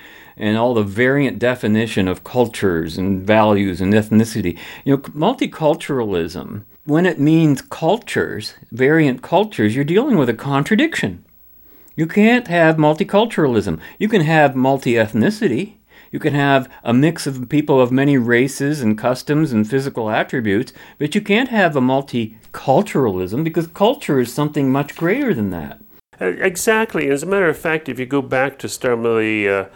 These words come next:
Speaker 2: um, beginnings, uh, you'd have to go back to Pierre Elliott Trudeau in the sixties and early seventies when they came up with the notion that Canada's culture is a mosaic of cultures.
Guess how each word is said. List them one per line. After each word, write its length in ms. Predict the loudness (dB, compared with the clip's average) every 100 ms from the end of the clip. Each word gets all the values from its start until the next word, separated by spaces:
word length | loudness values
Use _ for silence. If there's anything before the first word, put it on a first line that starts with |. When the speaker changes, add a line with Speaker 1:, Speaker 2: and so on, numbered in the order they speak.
| -8
Speaker 2:
um, 220 | -4 -4 -6
beginnings, 880 | -8 -2 2 2 0 -4 -8 -10
uh, 280 | -10 -8 -10 -12
you'd 200 | -8 -2
have 120 | -2
to 60 | -2
go 60 | -4
back 160 | -4
to 80 | -6
Pierre 440 | -12 -8 -2 -2 0
Elliott 380 | -2 -2 -6
Trudeau 720 | -8 -8 -2 0 0 0 -6 -12 -20 -20 -10 -8
in 100 | -6
the 100 | -6
sixties 640 | -4 -6 -6 -6 -6 -6
and 120 | -4
early 220 | -2 -2
seventies 720 | -4 -2 0 0 -4 -6 -10 -4
when 180 | -4 -2
they 160 | -4
came 320 | -4 -4 -2
up 140 | -2 -4
with 100 | -8
the 120 | -6
notion 460 | -2 -2 -4 -8 -6
that 220 | -6 -8
Canada's 540 | -4 -2 -2 -4 -8
culture 480 | -8 0 0 -2 -8
is 200 | -8 -4
a 120 | -2
mosaic 960 | 0 2 2 0 0 0 2 0 -4 -18 -14 -4
of 280 | -2 -2
cultures. 760 | -6 -4 -4 -6 -14 -16 -20 -20